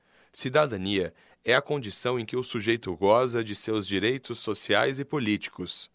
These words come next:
É uma conquista, e para conquistá-la, você precisa estar politizado. Cidadania não é subversão.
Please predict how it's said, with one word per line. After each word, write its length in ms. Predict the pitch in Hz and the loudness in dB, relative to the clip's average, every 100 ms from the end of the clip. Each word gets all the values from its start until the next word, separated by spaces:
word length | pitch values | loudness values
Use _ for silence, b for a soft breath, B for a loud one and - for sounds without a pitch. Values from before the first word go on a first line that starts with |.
| _ _ _ B B B - | _ _ _ B B B -4
É 100 | 98 | -2
uma 220 | 107 110 | 0 -4
conquista, 800 | - 113 92 - 139 - - 80 - B B B B - | -4 -6 -6 -4 -2 -4 -6 -12 -14 B B B B -12
e 120 | 92 | -6
para 260 | - 82 | -2 -2
conquistá-la, 720 | 85 87 120 - 117 117 135 127 b b | -4 -8 -8 2 4 4 2 -4 b b
você 240 | - 127 - | -10 -6 -4
precisa 680 | 147 117 - 110 123 123 | -4 -4 -4 -4 -4 -2
estar 360 | 123 - 104 104 | -4 0 4 4
politizado. 880 | - 110 110 120 113 98 98 85 78 - _ _ _ _ _ b b | 2 -4 -4 -6 2 4 4 2 -8 -16 _ _ _ _ _ b b
Cidadania 880 | - - 92 92 92 87 107 113 85 B B | -8 -6 -2 -2 -2 -2 -2 -2 -4 B B
não 220 | 156 156 | 0 2
é 80 | 170 | 2
subversão. 760 | - 120 104 95 - 95 82 | 0 -2 0 0 0 -4 -6